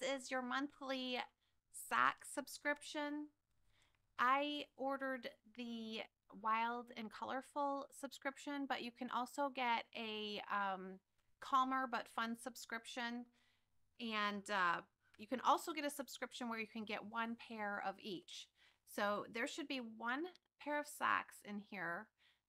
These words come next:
This will make a great gift for anyone on your list. They have all different sizes of socks, so, um, anybody can wear these socks. Let's get this open.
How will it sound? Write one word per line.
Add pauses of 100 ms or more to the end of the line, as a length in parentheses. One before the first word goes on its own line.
(320)
This
will
make
a
great
gift (160)
for
anyone
on
your
list. (100)
They
have
all
different
sizes
of
socks, (420)
so, (120)
um,
anybody
can
wear
these
socks. (1200)
Let's
get
this
open.